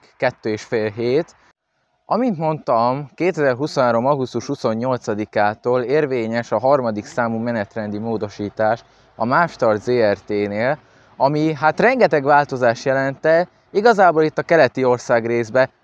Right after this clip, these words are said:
ó, ott meg mon-, pont ment a B K K-s busz, ex-B K K-s busz, ami már a Volán busz tulajdona,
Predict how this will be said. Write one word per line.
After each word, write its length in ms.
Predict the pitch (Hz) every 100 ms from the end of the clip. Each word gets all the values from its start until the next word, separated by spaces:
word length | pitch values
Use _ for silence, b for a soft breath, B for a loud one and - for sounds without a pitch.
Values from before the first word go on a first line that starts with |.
| -
ó, 80 |
ott 300 | 156 165 151
meg 140 | 147 139
mon-, 280 | 151 151 113
pont 220 | 156 143
ment 200 | 135 120
a 60 | 123
B 120 | 127
K 320 | 139 127 110
K-s 240 | 113 107
busz, 200 | 107 107
ex-B 300 | 143 127 107 113 110
K 180 | 107
K-s 200 | - 104
busz, 220 | 101 135 -
ami 180 | 123
már 180 | 110 107
a 80 | 104
Volán 320 | 110 117 117
busz 200 | 117 117
tulajdona, 600 | - 135 127 123 135 139